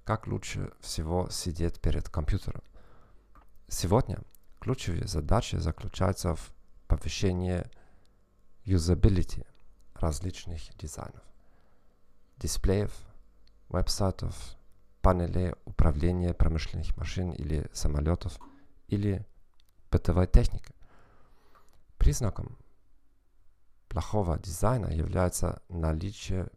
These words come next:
письменных инструкций. На хорошо спроектированной двери не нужно писать "толкать" или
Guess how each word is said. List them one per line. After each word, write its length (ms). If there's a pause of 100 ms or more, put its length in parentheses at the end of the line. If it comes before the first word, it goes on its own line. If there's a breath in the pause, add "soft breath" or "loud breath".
(160)
письменных 600
инструкций. 540 (1120 soft breath)
На 280 (180)
хорошо 640 (160)
спроектированной 1300
двери 560 (520 soft breath)
не 320
нужно 440
писать 460 (220)
"толкать" 540
или 300